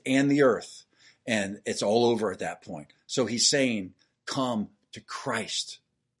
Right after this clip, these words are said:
and you'll be part of an unshakable kingdom." The church is unshakable and unbreakable. Whenever the church is persecuted, it just spreads and grows.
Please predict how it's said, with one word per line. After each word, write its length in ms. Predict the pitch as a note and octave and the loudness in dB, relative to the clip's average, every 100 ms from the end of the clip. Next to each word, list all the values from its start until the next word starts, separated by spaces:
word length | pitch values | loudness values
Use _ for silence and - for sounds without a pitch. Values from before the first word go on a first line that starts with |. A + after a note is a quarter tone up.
| _ _ _ _ - | _ _ _ _ -6
and 100 | A2 | -2
you'll 140 | A2+ | 0
be 100 | G#2 | -2
part 220 | G2 A#2+ | -2 -2
of 80 | - | -4
an 80 | F#2+ | -6
unshakable 1000 | F#2 F#2+ - - - D3 - - E2 - _ _ _ - | -10 -6 -2 0 2 2 0 -8 -10 -12 _ _ _ -6
kingdom." 380 | A#2 G2+ - - _ _ _ _ _ _ _ _ _ _ _ _ _ _ _ _ _ _ _ _ - - _ _ _ _ _ - - - | -2 -2 -6 -18 _ _ _ _ _ _ _ _ _ _ _ _ _ _ _ _ _ _ _ _ -20 -20 _ _ _ _ _ -16 -16 -8
The 80 | A2+ | -2
church 540 | - - E3+ F3+ - - | 4 10 10 8 2 0
is 120 | A2 | 2
unshakable 920 | B2+ A2 - D3 C#3+ D3+ C#3+ D#3 D3+ _ _ - | 4 6 8 8 8 6 4 4 2 _ _ -8
and 140 | G#2+ - | -6 0
unbreakable. 800 | A#2 G#2+ A2 G#2 - D2 C2+ _ _ _ _ _ _ _ _ - - | 2 4 4 4 2 -8 -12 _ _ _ _ _ _ _ _ -20 -4
Whenever 320 | A2+ C3+ D#3 | 6 8 10
the 120 | F3 | 8
church 260 | F3 F3+ D#3 | 8 6 6
is 100 | E3 | 2
persecuted, 800 | - F3 E3 D#3 - F3 F3 F3 C3+ | 2 4 4 0 0 2 4 2 2
it 160 | A2+ | 0
just 240 | F2+ A#2 - | 2 2 0
spreads 400 | - C3 B2+ B2 | 4 6 6 4
and 140 | A#2+ | 0
grows. 560 | G#2 F#2 E2+ - - | 0 -4 -6 -12 -16